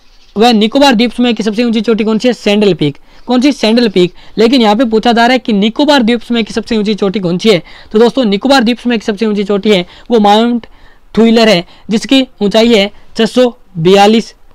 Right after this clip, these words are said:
मीटर। ठीक है दोस्तों, याद रखिएगा, निकोबार द्वीप समूह की सबसे ऊंची चोटी है माउंट थुइलर और इसकी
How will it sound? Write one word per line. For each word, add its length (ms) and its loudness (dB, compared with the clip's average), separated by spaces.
मीटर। 280 0
ठीक 300 -8
है 80 4
दोस्तों, 280 0
याद 220 0
रखिएगा, 400 0
निकोबार 360 2
द्वीप 180 0
समूह 180 -2
की 80 -8
सबसे 220 -4
ऊंची 200 -2
चोटी 260 0
है 120 2
माउंट 380 0
थुइलर 360 2
और 260 -2
इसकी 320 -2